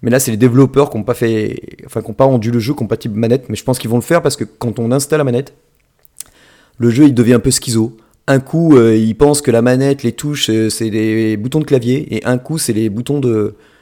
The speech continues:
ben, les boutons classiques. Donc, euh, ça, ça bug un peu à ce niveau-là. Ensuite,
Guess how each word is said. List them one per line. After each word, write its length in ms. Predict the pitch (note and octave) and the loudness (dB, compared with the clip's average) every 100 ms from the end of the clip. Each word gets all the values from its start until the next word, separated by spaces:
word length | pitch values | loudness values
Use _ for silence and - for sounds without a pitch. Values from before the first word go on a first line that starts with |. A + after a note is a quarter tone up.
| _ _ - | _ _ -12
ben, 380 | G#2 G#2 G#2 G#2 | -6 -6 -6 -6
les 100 | G2+ | -8
boutons 560 | G2+ A2+ B2+ A2+ A2 A#2 - | -10 -6 -6 -6 -10 -14 -14
classiques. 420 | A2 - - - _ _ _ | -10 -10 -12 -20 _ _ _
Donc, 240 | A2+ G#2+ - | -12 -8 -8
euh, 240 | A#1+ A#1+ | -8 -8
ça, 240 | - C2 | -10 -10
ça 220 | - - G#2+ | -8 -6 0
bug 260 | A#2 A2+ | 0 0
un 80 | - | -2
peu 140 | A#2 B2+ | -2 -2
à 40 | |
ce 120 | - | -2
niveau-là. 340 | C#3 - - - - - - - _ _ | -8 -8 -10 -16 -20 -20 -20 -20 _ _
Ensuite, 560 | - C3 - F#3+ - | -4 -4 -4 -6 -8